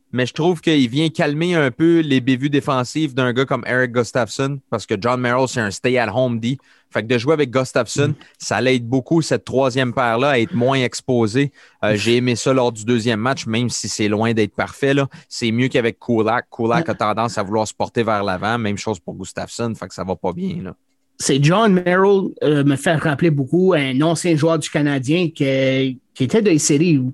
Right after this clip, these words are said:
Speaker 2: quelques années passées, euh, Mike Weber. Euh, Weber, c'était juste un gars comme, tu penses, ben, le nom, c'est comme, hein?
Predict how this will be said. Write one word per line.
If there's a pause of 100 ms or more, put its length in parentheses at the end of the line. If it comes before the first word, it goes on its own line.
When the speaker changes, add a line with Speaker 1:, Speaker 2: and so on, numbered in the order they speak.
Speaker 2:
quelques
années
passées,
euh,
Mike
Weber. (720)
Euh,
Weber,
c'était
juste
un
gars
comme,
tu
penses,
ben,
le
nom,
c'est
comme,
hein?